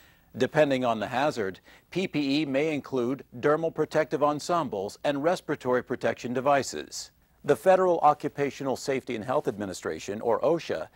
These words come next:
has developed standards applicable to those situations where respiratory protection is required for workers. Standards are described in Title twenty-nine of the Code of Federal Regulations,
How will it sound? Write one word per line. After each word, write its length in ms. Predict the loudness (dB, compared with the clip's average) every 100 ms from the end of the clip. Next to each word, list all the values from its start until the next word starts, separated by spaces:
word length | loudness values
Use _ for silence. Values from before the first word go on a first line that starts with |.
| -20 -20 _
has 120 | 2
developed 460 | 2 4 4 4 -2
standards 680 | -2 0 0 -2 -8 -12 -4
applicable 560 | -4 0 0 2 2 2
to 140 | 2
those 200 | 0 0
situations 800 | -2 -6 -4 -4 -4 -6 -8 -2
where 180 | 2 2
respiratory 640 | 2 -2 -2 -6 -2 -2
protection 600 | -2 -6 0 -2 0 -6
is 220 | -2 -2 -2
required 500 | -8 -2 0 0 0
for 160 | -2
workers. 540 | -2 -4 -8 -16 -16 -18 _ _ _ -20 -20 -20 -18
Standards 500 | 0 2 2 0 0
are 120 | 0
described 600 | 0 -6 2 4 4 0
in 140 | -6 -4
Title 320 | 0 0 0
twenty-nine 720 | -2 -2 -2 -2 -2 -2 -4
of 100 | -4
the 100 | -6
Code 340 | -2 0 0
of 100 | -4
Federal 360 | -2 0 2 2
Regulations, 920 | 2 2 0 -2 -4 -10 -16 -20 -20